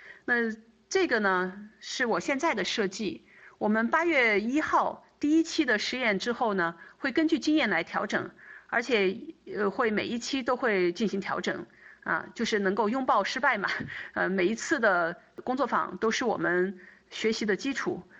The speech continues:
而且一定会越做越好。在每个工作坊呢，你会提前收到相关的学习内容，主要是音频加上文档。然后呢，我会在每一个工作坊带领大家讨论练习，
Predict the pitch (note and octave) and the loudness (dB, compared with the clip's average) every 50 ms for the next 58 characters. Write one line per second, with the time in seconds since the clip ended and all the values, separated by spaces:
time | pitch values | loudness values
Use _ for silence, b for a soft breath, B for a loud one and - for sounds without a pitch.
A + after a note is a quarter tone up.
0 | B B B - - B3+ - C#4 A3+ G#3 A#3+ A#3+ D#4+ C#4+ A#3 C#4+ A#3 A3 A#3+ C#4+ | B B B -2 -2 -2 0 0 -2 0 2 2 2 2 4 2 2 2 2 0
1 | C#4 - C4+ A3 A#3 G#3 F#3+ - - - - - - _ _ _ _ _ _ _ | -2 0 0 0 0 0 0 -2 -4 -6 -6 -8 -12 _ _ _ _ _ _ _
2 | _ _ _ _ _ _ _ _ _ _ _ _ _ _ _ _ _ _ _ _ | _ _ _ _ _ _ _ _ _ _ _ _ _ _ _ _ _ _ _ _
3 | _ _ _ _ _ - - - B B B - - F4 D#4+ C#4 A3 B3 C4+ C4+ | _ _ _ _ _ -20 -20 -20 B B B -4 0 0 2 2 2 0 0 2
4 | D#4+ D#4+ E4 F4+ F4 E4 B3 G3+ E3 F#3 F3 F#3+ G#3+ A3 B B B B - G#3 | 4 4 6 4 4 4 2 2 2 2 0 0 -2 -4 B B B B -2 -2
5 | G3+ - E4 D#4+ E4 - D4 C#4 - - A3+ A3 A#3 - B3 B3 B3 A3+ G3+ G3+ | 0 2 2 0 0 0 -4 -4 -2 0 -2 0 0 0 0 2 2 2 2 2
6 | - C4+ B3+ B3+ C4+ C4+ C4 A#3+ G3 F3+ F3 F3 - F#3 F#3+ - A3+ A#3+ B3 A3 | 0 -2 -2 0 0 0 2 2 0 2 0 0 -2 -2 -2 0 0 0 0 0
7 | F3+ D#3 D3 D#3 F#3+ B B B B B B - - A3 A3 A#3+ A#3 A#3+ A3 A#3 | 0 0 0 0 -2 B B B B B B -2 0 2 2 2 2 -2 -2 0
8 | C#4+ C#4+ C4+ A#3+ F#3+ G3+ G3+ G#3 G#3 B3 A3 F#3 E3+ E3+ G3+ A3 F#3 C#3+ - - | -2 -2 0 0 0 0 0 0 0 -2 -2 -2 -2 -2 0 0 0 -2 -4 -8
9 | B B B B B B B _ - B3 C4+ D#4+ E4 D4 C#4 B3+ A#3+ B3 A#3+ B | B B B B B B B _ -2 0 2 2 2 2 2 0 0 -2 -4 B
10 | B B B B - G#3+ G#3+ G3+ F#3+ F#3+ - D#4 D4 - D#4 C#4+ B3 A3+ F#3 D#3+ | B B B B 2 4 6 6 6 4 2 -2 0 2 2 2 2 2 2 2
11 | G3 A#3+ A3+ A#3 C4+ C#4 C#4 A3+ G3+ - F3+ D#3 - D3+ F#3 - D#4+ E4+ D4 A3 | 2 2 0 0 0 -2 0 -2 0 2 0 0 0 -2 -2 0 0 2 2 2
12 | F3 F#3 G3 F3+ F3 E3+ G3 F#3 F3 F3 F#3+ G3+ - - - - - - G3+ A3 | 0 0 0 0 -2 0 0 0 0 0 -2 -4 -8 -6 -4 -2 -2 0 0 0
13 | G3+ E3+ F#3+ b b b b b - A#3+ A#3 G3+ F#3+ - - E3 D3 E3+ F#3+ B | 0 0 -2 b b b b b -2 0 0 0 0 0 -2 -4 -4 -4 -4 B